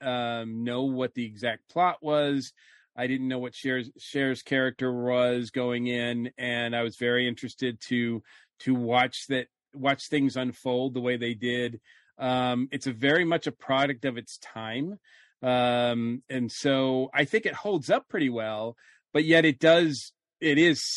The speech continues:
set in the eighties, and it's pretty clear that it's set in the eighties.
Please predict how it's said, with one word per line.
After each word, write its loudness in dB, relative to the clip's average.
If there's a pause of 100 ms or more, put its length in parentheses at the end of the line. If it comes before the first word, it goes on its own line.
set 6
in -4
the -4
eighties, -10
and 0
it's -4 (180)
pretty 4
clear 2
that -2
it's -14
set -4
in -14
the -6
eighties. -10